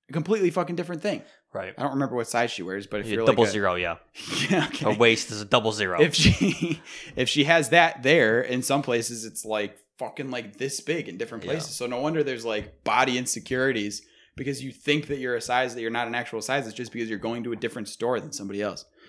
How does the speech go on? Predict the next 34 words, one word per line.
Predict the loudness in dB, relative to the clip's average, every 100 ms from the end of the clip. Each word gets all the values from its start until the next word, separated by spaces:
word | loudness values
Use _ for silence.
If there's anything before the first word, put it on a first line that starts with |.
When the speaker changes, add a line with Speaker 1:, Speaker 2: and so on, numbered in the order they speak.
| -20 -20 -20 _
Speaker 1:
Um, | -4 -4 -4 -6 -10
so | 0 2
I |
don't | 4
know | 6
how | 6
that's | 6 4
not | 0 -6
fucking | -8 -4 -2
universal | 0 2 2 2 -2
yet. | -2 -2 0
Like, | 0 0
aren't | 2
these | 2 6
all | 6 4
just | 0
being | -2 0
made | 0 -2
in | -2
the | -4
same | -2 -2
fucking | -2 -6 -6
sweatshop | -4 -4 -2 -2 -2 -6 -6
anyways? | -4 0 0 0 -2 -6
Like, | -8
just, | -6 -8 -4
right, | -2 -2 0
put | -2
the | -2
same | -4 -4
tag | -2 -2 -4
on | -8 -12
'em. | -14
Speaker 2:
Yeah. | -14